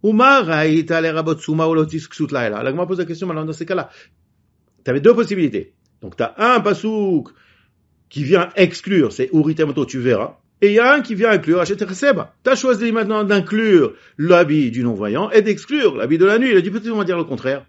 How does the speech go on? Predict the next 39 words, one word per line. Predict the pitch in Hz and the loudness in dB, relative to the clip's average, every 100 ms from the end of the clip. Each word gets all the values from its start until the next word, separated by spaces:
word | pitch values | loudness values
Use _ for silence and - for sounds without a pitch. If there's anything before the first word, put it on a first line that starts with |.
| _ | _
Peut-être | 127 175 190 | -6 -4 -2
on | 190 | -2
va | 196 | -2
exclure | 185 - - 202 214 202 180 | -2 -6 -6 0 4 8 8
l'habit | 156 147 143 | 6 2 -2
du | 143 | -4
non-voyant | 147 139 135 151 | -4 0 0 0
et | 214 | -2
on | |
va | 247 285 | -2 -4
inclure | 240 381 339 | 4 6 6
l'habit | 131 139 | 4 -2
de | 143 | 0
la | 180 196 | 0 0
nuit. | 269 - _ _ _ _ _ _ _ _ _ | -2 -8 _ _ _ _ _ _ _ _ _
Ou | 160 | 4
Maraïta | 226 262 247 247 | 6 8 8 6
le | 233 | 6
Rabot | 220 220 | 6 4
Souma | 156 208 226 | 4 2 6
ou | 220 | 8
Lotik | 196 185 143 | 8 4 -6
Soutlala. | 175 170 151 156 - _ - | -4 0 0 0 -6 _ -8
Qui | 262 | 0
t'a | 277 | 2
dit | 240 | 2
maintenant | 226 233 | 0 0
de | 208 | 0
venir | 208 202 | -2 2
à | 190 | 0
exclure, | 160 - 233 214 147 | 0 -4 0 0 0
à | 147 | 0
inclure | 160 196 247 202 | 0 0 2 4
l'habit | 170 160 175 | 4 -2 -4
du | 170 | -6
non-voyant | 175 160 180 180 | -4 -2 -2 0
et | 190 196 | 4 4
à | 185 | 4
exclure | 160 - 185 220 220 202 151 110 | -2 -10 -6 -4 0 4 4 2